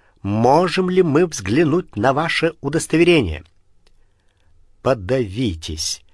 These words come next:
осатанел Алексей, швыряя пергамент охране. «Вы ещё не устали?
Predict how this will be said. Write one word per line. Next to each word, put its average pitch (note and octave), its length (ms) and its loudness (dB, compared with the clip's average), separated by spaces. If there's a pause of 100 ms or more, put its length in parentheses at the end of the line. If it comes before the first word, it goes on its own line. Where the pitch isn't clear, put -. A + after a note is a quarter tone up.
(280)
осатанел A2+ 540 0
Алексей, A#2+ 460 0
швыряя B2 640 2
пергамент G#2+ 640 -2 (300)
охране. F#2+ 580 -2 (1080)
«Вы C3+ 140 4
ещё D3 300 4
не D3+ 120 2
устали? D3+ 560 -2